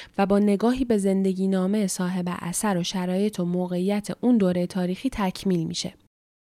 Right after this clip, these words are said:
اینم بگم که چون خیلی از عکس‌ها به لحظه‌های خاص تاریخی برمیگردن و محتوای خشن یا تلخی دارن،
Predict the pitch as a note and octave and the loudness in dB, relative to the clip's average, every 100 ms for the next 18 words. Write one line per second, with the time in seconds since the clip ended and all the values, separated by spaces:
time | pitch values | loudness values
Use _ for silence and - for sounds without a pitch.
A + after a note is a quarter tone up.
0 | _ _ _ _ _ A#3+ C4+ C4+ C4 B3+ | _ _ _ _ _ 6 6 8 6 6
1 | F3+ F3 F#3 - G3 - C4 B3 F#3+ F3+ | 2 -4 -6 -6 -4 0 2 4 2 -2
2 | - F3 - G3 F3+ F#3 F#3 F#3 F#3+ F#3+ | -6 -8 -4 -2 -2 -2 -2 -4 -4 -2
3 | A3+ A#3+ - B3+ B3+ A3+ G#3+ F#3+ F3+ F3+ | 0 -2 -2 -4 -2 -2 -2 -4 -2 -2
4 | - B3 G3 F3 F3 E3+ F3 F3 F3 E3+ | 0 0 0 0 -4 -4 -4 -4 -4 -2
5 | F3 F3+ - F3+ G3+ F#3+ - F3 - A3 | -4 -4 -4 -2 0 -2 -4 -6 -2 0
6 | G3+ E3+ - E3+ E3+ - F3 E3+ F3 G3 | 0 -2 -4 -6 -6 -6 -4 -2 0 0
7 | F3 | -2